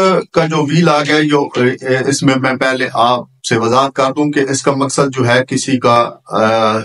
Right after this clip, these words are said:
किसी की दिल आजारी, किसी की तहकीर या तक नहीं है। खसूसन हमारे thumbnail पर हाजी गुलाम अब्बास खान का, अ, का जिक्र है। उनके माजी के कुछ दोस्त,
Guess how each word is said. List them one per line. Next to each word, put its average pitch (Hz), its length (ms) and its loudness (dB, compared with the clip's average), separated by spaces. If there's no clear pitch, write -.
किसी 123 260 0
की 117 280 -2
दिल 117 200 2
आजारी, 113 560 0
किसी 120 280 -2
की 123 140 -6
तहकीर 120 580 -2
या 110 160 2
तक - 300 -2
नहीं 151 160 2
है। 98 500 -4
खसूसन 208 340 2
हमारे 160 400 2
thumbnail 170 420 2
पर 165 320 2
हाजी 127 300 0
गुलाम 139 640 2
अब्बास 135 380 2
खान 131 260 0
का, - 140 -10
अ, 113 320 0
का 113 260 0
जिक्र 123 320 0
है। 131 180 2
उनके 139 340 0
माजी 120 320 0
के 135 200 -2
कुछ 175 360 0
दोस्त, 117 480 -2